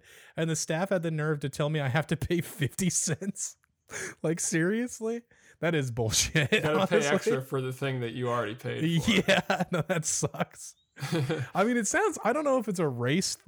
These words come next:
Speaker 1: racist thing, because obviously I don't live there and I've never been there. Um, but it almost sounds like the,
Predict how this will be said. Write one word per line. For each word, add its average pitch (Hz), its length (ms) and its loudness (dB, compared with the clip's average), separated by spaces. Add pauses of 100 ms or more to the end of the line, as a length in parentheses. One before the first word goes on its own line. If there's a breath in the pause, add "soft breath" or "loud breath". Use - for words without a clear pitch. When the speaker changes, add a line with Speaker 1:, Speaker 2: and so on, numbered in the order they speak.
Speaker 1:
racist 175 480 0
thing, 196 540 0
because 151 300 0
obviously 135 540 0
I 117 140 0 (200)
don't 127 320 -2
live 127 160 -2
there 131 160 0
and 117 80 -2
I've 110 80 -4
never 113 180 -2
been 117 180 -4
there. 139 240 -2 (520 loud breath)
Um, 127 180 -2
but 143 100 2
it 151 60 -2
almost 233 300 2
sounds 202 220 0
like 180 200 0
the, 127 180 0